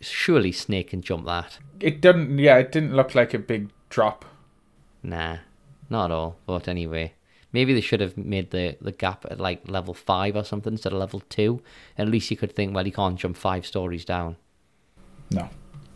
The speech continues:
Speaker 2: Didn't make sense.
Speaker 1: So we move all the way back up, and then as we get to roughly where we came in, a little bit further on, Snake hears a noise, and there's, like, a spooky sort of mysterious sound, isn't there?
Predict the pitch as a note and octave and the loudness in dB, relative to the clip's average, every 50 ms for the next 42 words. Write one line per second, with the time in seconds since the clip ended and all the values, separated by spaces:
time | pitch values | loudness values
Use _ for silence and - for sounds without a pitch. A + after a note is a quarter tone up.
0 | - - - - - - - - - - - A2 G2+ C#2+ G2 G2 - - - - | -20 -20 -20 -20 -20 -20 -20 -20 -2 0 2 2 2 2 0 -2 -2 -4 -4 -6
1 | E2+ F#2+ - - - - - - - _ _ _ _ - - G#2+ G2 G2 G2 G2 | -6 -6 -8 -12 -14 -16 -20 -20 -20 _ _ _ _ -6 -4 -2 0 0 2 2
2 | G2 F#2 F#2+ G2 G2 G2 F#2+ F2+ - E2+ E2 - - G#2 A#2 C3 - - - - | 2 2 2 2 2 2 0 0 0 -2 -2 -2 -2 -2 -2 -2 -4 -10 -14 -10
3 | - G2 F2+ F2+ F2+ F2 F2 F2 F#2 G2+ - - G2 G2 - - G#2+ F#2 - G#2+ | -8 -6 -4 -4 -4 -4 -4 -6 -8 -8 -8 -6 -6 -6 -4 -6 -6 -6 -4 -6
4 | G2 - - - F#2+ F#2+ A2+ A#2+ - - G#2 G2 F#2+ F#2 F2+ F#2 F2+ - - G2+ | -6 -4 -6 -6 -6 -4 -4 -6 -6 -6 -6 -4 -4 -4 -4 -6 -8 -8 -4 -2
5 | F#2 F2+ F2 F2 F2 F#2+ G#2 A#2 A2+ G#2 - - F#2+ E2+ - - F#2 F2+ F2 E2+ | -2 -2 0 -2 -2 -2 -2 -2 -2 -4 -4 -4 -8 -10 -8 -6 -4 -4 -4 -4
6 | E2 E2 D#2+ D#2+ E2+ F2 F#2+ G2+ - - - - G2+ G2+ F#2+ - - G#2 G2 F#2 | -4 -4 -4 -4 -4 -4 -6 -8 -8 -8 -4 -2 -2 -2 -2 -2 -2 -2 -2 0
7 | E2+ F#2 E2+ E2+ F#2 G2+ G2+ F#2 E2+ E2 D#2+ E2+ F2+ F2 F2 E2+ D#2+ F2 E2+ E2+ | -2 -4 -4 -2 0 0 0 0 -2 -2 -4 -4 -4 -4 -4 -4 -6 -6 -8 -8
8 | E2+ F2 E2+ E2 - - - - - - - B2+ A#2 - - F#2 F#2+ F#2 - G#2 | -8 -8 -10 -10 -8 -8 -8 -8 -10 -4 -2 -2 -2 -2 -6 -10 -10 -6 -4 -4
9 | G#2 F#2+ F#2 F2+ F2 - - - - G#2+ G2+ F#2+ F#2+ F2 - - - - F#2 F#2+ | -2 -2 -4 -6 -6 -8 -10 -6 -4 -4 -4 -2 -4 -6 -8 -8 -6 -4 -4 -2
10 | G2 F#2+ F2+ F2 F2 F#2+ F2+ F2+ F2 E2+ | -2 -2 -4 -4 -4 -4 -4 -4 -4 -6